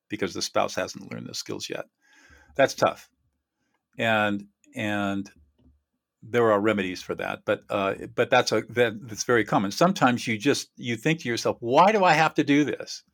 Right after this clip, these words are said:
Why do I have to keep de-escalating this person? Why can't this person just help me out?" I'm always giving and never getting. That, that feeling comes up. Uh, the, but the way you get around that is by realizing,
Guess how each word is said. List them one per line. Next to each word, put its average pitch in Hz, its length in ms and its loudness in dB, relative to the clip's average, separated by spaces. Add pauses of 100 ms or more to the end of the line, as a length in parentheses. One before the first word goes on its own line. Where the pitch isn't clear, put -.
(400)
Why 143 300 4
do 180 100 6
I 156 60 4
have 156 120 0
to 135 80 -4
keep 127 220 -8
de-escalating 107 580 0
this 85 100 -10
person? 101 300 -12
Why 127 180 2
can't 160 220 -4
this 135 160 -4
person 120 280 -8
just 110 220 -8 (1160)
help 180 260 4
me 185 220 8
out?" - 240 0 (680)
I'm 123 120 0
always 190 280 2
giving 170 300 2
and 135 100 0
never 131 180 0
getting. 117 340 0 (1400)
That, 170 300 4
that 135 160 4
feeling 180 220 0
comes 160 220 0
up. 104 220 2
Uh, - 640 -14
the, 120 520 0
but 120 160 0
the 127 80 2
way 139 200 6
you 135 160 2
get 117 140 2
around 160 280 6
that 107 160 2
is 104 100 -6
by 110 140 -2
realizing, 104 760 2